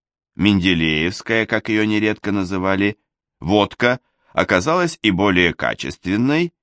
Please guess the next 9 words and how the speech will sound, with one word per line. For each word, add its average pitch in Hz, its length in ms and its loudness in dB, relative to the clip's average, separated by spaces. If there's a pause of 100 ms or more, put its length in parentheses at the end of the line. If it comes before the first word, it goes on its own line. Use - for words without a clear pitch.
(380)
и, 107 80 -2
если 113 520 0
тут 95 240 -10
уместно 101 380 -2
это 82 240 -4
выражение, 156 680 -2 (320)
менее 175 500 0
губительной, 127 840 0
чем 104 260 0